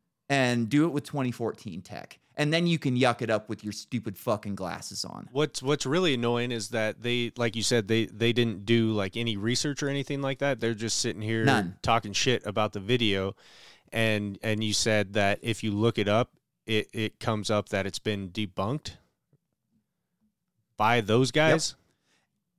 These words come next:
Speaker 1: Yep, by those guys. So anytime there's a tweet about it, it says, "This has been debunked," and it links to these guys' video.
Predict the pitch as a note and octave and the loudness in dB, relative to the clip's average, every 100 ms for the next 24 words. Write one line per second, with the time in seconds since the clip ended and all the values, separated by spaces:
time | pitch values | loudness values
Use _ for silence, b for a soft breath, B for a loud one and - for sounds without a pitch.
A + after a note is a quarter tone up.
0 | _ _ _ _ _ _ - E3+ - - | _ _ _ _ _ _ 0 0 0 0
1 | B2+ D#3 D3+ C#3+ - G#2 F2+ - - D3+ | 4 6 6 4 4 -2 -2 -4 -4 -2
2 | F3 F3 F3 E3+ D3+ C3+ - C3+ C3 C3+ | -2 0 0 0 0 -4 -4 -2 0 2
3 | C#3 D3+ - A#2+ B2 G#2+ A2 E3+ - B2 | 4 2 0 -2 0 0 0 0 -2 -4
4 | C#3+ B2 G#2 C3 A2 A#2+ G2 - A#2+ A#2 | 0 0 0 -2 0 0 -2 -4 -2 -2
5 | G#2 A#2+ A#2+ - A2+ A2+ G#2+ - G2+ F2+ | 0 -2 -2 -6 -8 -6 -4 -4 -4 -4
6 | F#2 F2+ F2+ F2 D2+ | -6 -10 -8 -6 -6